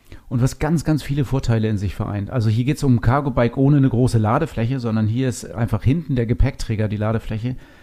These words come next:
Da passen große Taschen dran. Da kann man sehr viel mit transportieren. Man kann auch oben was draufstellen. Man kann aber auch ein oder zwei Kinder damit transportieren. Man kann Kindersitze da drauf machen. Also man hat schon wirklich viele Möglichkeiten. Und was das Multitinker auch auszeichnet,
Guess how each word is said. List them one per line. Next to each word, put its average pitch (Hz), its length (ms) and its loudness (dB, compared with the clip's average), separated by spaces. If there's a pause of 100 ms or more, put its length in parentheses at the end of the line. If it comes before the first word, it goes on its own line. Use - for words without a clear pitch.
(220)
Da - 80 -2
passen 131 240 2
große 123 260 0
Taschen 151 280 0
dran. 151 340 -2 (1080)
Da 127 120 2
kann 117 140 2
man 135 100 4
sehr 123 120 4
viel 131 120 2
mit 135 140 4
transportieren. 139 500 -2
Man 135 120 2
kann 127 120 2
auch 127 120 -6
oben 139 180 -6
was 139 140 -2
draufstellen. 143 800 -2
Man 120 180 0
kann 131 180 2
aber 120 260 -2
auch 143 180 -8
ein 135 240 0
oder 127 180 2
zwei 135 220 0
Kinder 165 300 2
damit 151 220 0
transportieren. 131 540 -2
Man 120 360 0
kann 117 180 -2
Kindersitze 147 520 0
da 127 100 0
drauf 117 300 -2
machen. 117 380 -2 (600)
Also 120 180 4
man 127 120 6
hat 151 140 0
schon 131 140 2
wirklich 139 220 -2
viele 143 240 -2
Möglichkeiten. 113 640 2
Und 110 260 -4
was 123 160 -2
das 131 120 -4
Multitinker 131 580 0
auch 151 200 -6
auszeichnet, 135 680 -4